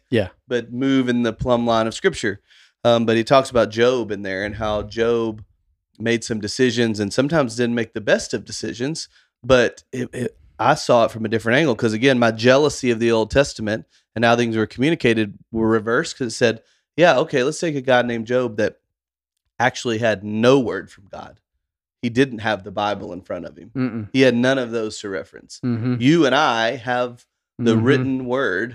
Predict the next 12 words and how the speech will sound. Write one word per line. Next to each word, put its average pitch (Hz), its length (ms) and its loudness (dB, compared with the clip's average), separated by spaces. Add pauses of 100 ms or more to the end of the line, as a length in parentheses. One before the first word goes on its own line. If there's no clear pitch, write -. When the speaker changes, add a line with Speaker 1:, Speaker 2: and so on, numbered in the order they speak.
Speaker 2:
of 117 220 -2
Speaker 1:
Mm-hmm. 123 100 0
Speaker 2:
God 123 520 0 (220)
to 139 140 -2
reference." 147 540 -2
Speaker 1:
Yeah. 107 220 0 (400)
Speaker 2:
And 120 540 0
that 135 220 2
was 120 180 -2
a 117 100 0
neat, 127 560 0 (240)
um, 101 500 -6